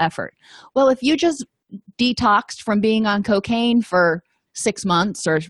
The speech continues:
six years, you're probably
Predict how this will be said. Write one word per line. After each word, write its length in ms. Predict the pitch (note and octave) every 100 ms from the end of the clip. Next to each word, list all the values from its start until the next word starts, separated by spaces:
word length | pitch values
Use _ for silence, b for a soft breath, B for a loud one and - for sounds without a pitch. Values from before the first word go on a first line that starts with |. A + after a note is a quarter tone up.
| _
six 300 | - F#3 -
years, 480 | E3+ D#3+ F3 A3+ - B B B B _ _ -
you're 180 | B3 D#4+
probably 720 | - C#4+ D#4 F4 E4 D#4+